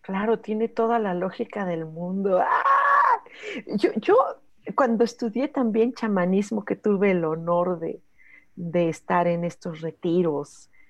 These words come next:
eh, de varios meses con, eh, con, eh, comunidades, eh, había unas limpias, eh, que justo se hacían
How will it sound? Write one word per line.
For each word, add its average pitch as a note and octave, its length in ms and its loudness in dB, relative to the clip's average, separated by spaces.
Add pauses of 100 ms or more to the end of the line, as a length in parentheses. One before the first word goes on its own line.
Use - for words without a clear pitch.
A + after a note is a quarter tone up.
(160)
eh, C#3+ 400 -6 (380)
de D#3 220 0
varios F3 520 0
meses E3 840 -4
con, D3+ 340 -12
eh, C#3 320 -10 (500)
con, D3+ 320 -4
eh, C#3 160 -8 (800)
comunidades, E3 1080 0 (460)
eh, F#3+ 260 4
había A#3+ 680 0
unas A#3 560 -2
limpias, G3+ 960 -4 (600)
eh, F#3+ 240 4
que F#3+ 140 -2
justo A3+ 880 -2
se F3+ 300 -4
hacían F#3 720 -6